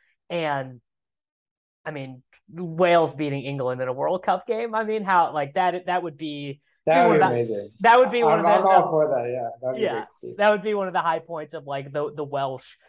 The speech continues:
Speaker 1: people's entire history, the, the, the thousand years that they've existed. Like,
Speaker 2: Yeah.
Speaker 1: and, uh, and, and I, I like their manager too. Like, I like the way they play. They, and, uh,
Speaker 2: Yeah.
Speaker 1: you know, Dan, Dan James and Gareth Bale on the two sides against,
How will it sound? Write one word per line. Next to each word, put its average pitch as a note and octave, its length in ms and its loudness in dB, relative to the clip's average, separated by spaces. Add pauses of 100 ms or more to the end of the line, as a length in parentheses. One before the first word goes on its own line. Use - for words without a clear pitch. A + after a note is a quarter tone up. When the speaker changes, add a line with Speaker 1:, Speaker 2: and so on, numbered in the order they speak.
(160)
Speaker 1:
people's C#3 440 -4
entire C#3 480 -4
history, C3+ 500 -8
the, F#3+ 220 2
the, A3+ 220 2
the B3 180 4
thousand A#3 400 0
years A#3+ 220 0
that A3 120 -12
they've A#3 160 0
existed. A#3 460 -6
Like, B2+ 260 -6 (540)
Speaker 2:
Yeah. G#3+ 220 2
Speaker 1:
and, G#3 180 -2
uh, G#3 340 2 (100)
and, A3 280 0
and G#3 360 0
I, G3+ 240 4
I F#3+ 120 2
like G3 180 -2
their D#3+ 140 -8
manager C#3 400 -10
too. D3 260 -14
Like, F#3+ 160 -4
I C#3+ 80 2
like C#3 220 0
the D3 80 -8
way C3+ 160 -4
they C3 120 -6
play. B2 280 -6
They, B2+ 220 -6
and, C3 360 -8 (420)
uh, C3+ 360 2
Speaker 2:
Yeah. - 60 -8
Speaker 1:
you D#3 80 -6
know, C#3 80 -6
Dan, D3+ 300 -4
Dan E3 260 -4
James D#3 300 -4
and D3 100 -12
Gareth D3+ 260 -8
Bale D3+ 240 2
on C#3 120 -2
the C#3+ 80 -10
two D#3+ 200 -12
sides C#3 440 0
against, C3+ 520 -8